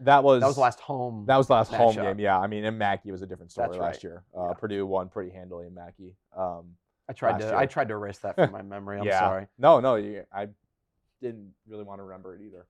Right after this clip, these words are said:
Speaker 2: <laughs>
Speaker 1: Um,
Speaker 2: No Illinois
Speaker 1: but,
Speaker 2: fans.
Speaker 1: uh, yeah, I think this,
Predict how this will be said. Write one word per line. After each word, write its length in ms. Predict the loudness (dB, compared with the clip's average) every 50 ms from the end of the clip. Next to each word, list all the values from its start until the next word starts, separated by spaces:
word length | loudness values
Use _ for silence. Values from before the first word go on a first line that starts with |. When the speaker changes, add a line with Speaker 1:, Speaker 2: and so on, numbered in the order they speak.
| _ -6
Speaker 2:
<laughs> 220 | -6 -4 -2 0
Speaker 1:
Um, 520 | 2 2 2 2 4 2 2 2 0 -4 -8 -10 -18 -20 -14 -10
Speaker 2:
No 120 | -8 -8
Illinois 220 | -6 -6 -6 2
Speaker 1:
but, 180 | 6 6 6 8
Speaker 2:
fans. 20 | 8
Speaker 1:
uh, 500 | 6 6 6 6 6 4 4 2 -2 -4 -8 _ _ _ _ _ _ _ _ _ _ _ _ _
yeah, 360 | -2 2 4 4 4 4 2 0
I 160 | 0 0 0
think 260 | 2 2 0 -2 0 0
this, 380 | 0 0 0 -2 -6 -20 -20